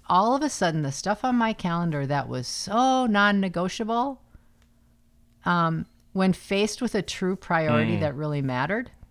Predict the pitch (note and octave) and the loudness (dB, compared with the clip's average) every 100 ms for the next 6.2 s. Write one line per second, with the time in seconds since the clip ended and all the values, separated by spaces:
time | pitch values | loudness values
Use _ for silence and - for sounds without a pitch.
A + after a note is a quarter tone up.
0 | _ _ _ _ _ _ _ - - D3 | _ _ _ _ _ _ _ -8 -2 0
1 | C#3+ A2 A2 C#3 D#3 D#3+ - C#3+ C3+ C#3 | 0 -2 0 0 2 0 0 0 0 -4
2 | - C#3 C3+ C3 G#2 C3 F3 - E3 D#3+ | -4 -4 -2 -2 0 6 4 4 0 0
3 | D#3 D#3 D3 - C#3+ D3 C#3+ C#3 C3+ C3 | 0 -2 0 0 0 2 0 0 -2 0
4 | C3+ C#3 C#3+ C#3+ E3+ F3 E3+ C#3+ C#3+ _ | 0 0 -2 -2 0 0 0 -2 -6 _
5 | _ - _ _ - - - - - A2 | _ -20 _ _ -20 -12 -10 -10 -4 -2
6 | B2+ | 0